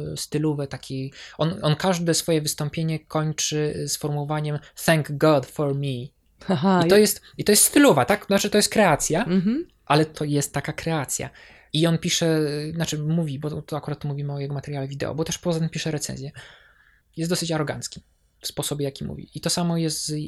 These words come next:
Speaker 1: z Jachci Kroszą. Jachci to jest jego ksywka, Kroszą to jest jego nazwisko. On też jest bardzo arogancki.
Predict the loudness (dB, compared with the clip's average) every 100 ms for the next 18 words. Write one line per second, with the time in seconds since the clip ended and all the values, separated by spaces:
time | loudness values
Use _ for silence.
0 | -8 -8 -6 -6 -8 -6 -6 -6 -8 -12
1 | _ -4 -4 -4 -6 -6 -8 -8 -12 -12
2 | -4 -4 -2 -6 -6 -6 -6 -6 -6 -8
3 | -8 -8 -10 -10 -12 -12 -12 -14 -14 -12
4 | -10 -12 -12 -12 -14 -20 -12 -6 -2 -2
5 | -4 -6 -8 -8 -10 -14